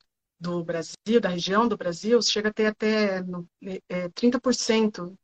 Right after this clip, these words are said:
de adolescentes que experimentaram vape, que é mais do que, ah, os adultos fumantes. Então, ele acaba sendo a porta de entrada. O que que acontece, que eu acho que é um estudo brasileiro já, que um terço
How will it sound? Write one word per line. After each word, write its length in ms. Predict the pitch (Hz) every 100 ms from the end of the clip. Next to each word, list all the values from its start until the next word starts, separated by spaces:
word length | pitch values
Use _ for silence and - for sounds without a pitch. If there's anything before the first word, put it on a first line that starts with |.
| -
de 480 | - 180 175 170 165
adolescentes 720 | 165 185 - 196 180 175 -
que 140 | - -
experimentaram 680 | - 185 180 175 180 175
vape, 260 | 175 180 156 _ _ _ _
que 80 | -
é 60 | 202
mais 340 | 208 247 247
do 100 | 202
que, 380 | - - 180 170 _ _ _ _ _ _ _
ah, 380 | - 208 208 240 - _
os 140 | 214 214
adultos 960 | 196 185 _ - 190 220 208 - -
fumantes. 640 | - 202 196 175 - - - _ _
Então, 100 | 247
ele 100 | 285
acaba 260 | 294 277
sendo 180 | 269 277
a 40 | 269
porta 220 | 247 247
de 120 | 240
entrada. 320 | 277 220 - _ _ _
O 80 | -
que 120 | 214
que 80 | 285
acontece, 380 | 330 285 247 247
que 80 | 240
eu 40 |
acho 100 | 240
que 60 | 247
é 320 | - _ -
um 20 |
estudo 220 | 240 247 233
brasileiro 680 | 233 240 254 214 196 196
já, 300 | 180 196 190 _ _ _ _ -
que 120 | -
um 160 | 254 370 - 240 - _ _ _ _ -
terço 580 | 214 185 - - 160